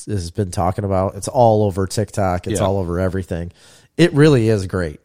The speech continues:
Speaker 1: to watch, like, the actual episode and have that scene, because there's just so much more that happens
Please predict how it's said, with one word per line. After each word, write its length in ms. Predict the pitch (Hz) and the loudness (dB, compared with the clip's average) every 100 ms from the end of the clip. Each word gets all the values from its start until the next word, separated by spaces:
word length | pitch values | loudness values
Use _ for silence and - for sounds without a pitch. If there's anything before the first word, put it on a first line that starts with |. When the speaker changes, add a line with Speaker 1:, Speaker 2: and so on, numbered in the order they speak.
| _ - | _ -8
Speaker 1:
to 100 | 107 | -6
watch, 440 | 90 90 85 - | -2 -2 -2 -4
like, 180 | 101 90 | -4 -4
the 300 | 104 107 113 | -4 -4 -2
actual 680 | 117 107 - 110 95 85 98 | -2 -4 -6 -6 -6 -6 -6
episode 560 | 107 101 98 98 92 87 | -6 -6 -6 -4 -4 -6
and 180 | 95 87 | -10 -8
have 300 | 101 98 92 | -6 -6 -6
that 240 | 87 - | -6 -6
scene, 420 | - 101 98 113 - | -8 -8 -8 -10 -8
because 260 | 127 156 | 2 2
there's 240 | 135 127 - | 2 0 -2
just 220 | 151 - | -2 0
so 160 | 143 131 | 0 0
much 200 | 110 - | -2 -4
more 160 | 113 104 | -4 -4
that 100 | 78 | -4
happens 600 | 98 87 92 85 - | -4 -6 -8 -10 -12